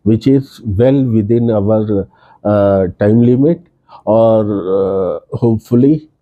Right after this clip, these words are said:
we are trying to complete it by, uh, three months ahead of schedule। इसके अंदर, अ, associated रोड से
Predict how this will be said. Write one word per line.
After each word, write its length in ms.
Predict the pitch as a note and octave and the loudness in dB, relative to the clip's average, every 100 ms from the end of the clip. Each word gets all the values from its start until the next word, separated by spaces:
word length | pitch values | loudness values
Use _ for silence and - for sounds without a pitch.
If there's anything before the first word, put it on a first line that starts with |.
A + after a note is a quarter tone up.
| _ - | _ -4
we 80 | A#2 | 0
are 120 | A2 G#2+ | 0 0
trying 300 | A#2 B2 C3+ | 0 2 0
to 100 | C3 - | -2 -2
complete 480 | G#2 G2+ A2 G#2+ G#2+ | -4 -4 -4 -4 -4
it 160 | G#2+ F#2 | -6 -6
by, 140 | F#2+ F#2 B2+ | -8 -6 0
uh, 100 | A2 | 0
three 380 | G#2 - E3 E3+ | -2 -4 2 2
months 320 | C#3 B2 A#2+ - G#2+ | 2 0 -2 -4 -2
ahead 200 | G2+ F2+ | -2 -4
of 120 | F2+ | -8
schedule। 400 | - F2+ D2 D2 - _ _ _ _ _ _ _ _ _ | -10 -12 -14 -16 -20 _ _ _ _ _ _ _ _ _
इसके 340 | C3 B2 - D#3 | -2 -2 -2 0
अंदर, 360 | C#3+ B2+ C3+ C#3 C3 _ _ _ _ _ _ _ _ B2+ | 2 2 0 -2 -6 _ _ _ _ _ _ _ _ -2
अ, 580 | B2 A#2+ A#2+ A#2+ G#2+ - _ A#2 | 2 2 2 0 -2 -10 _ -6
associated 840 | G#2 A#2+ G#2+ A#2+ A2+ A2 C#3 B2+ | -2 -2 -2 -2 0 0 0 0
रोड 260 | A2 G#2+ | 2 0
से 400 | G2+ - C3 C3+ | -2 -2 -2 -2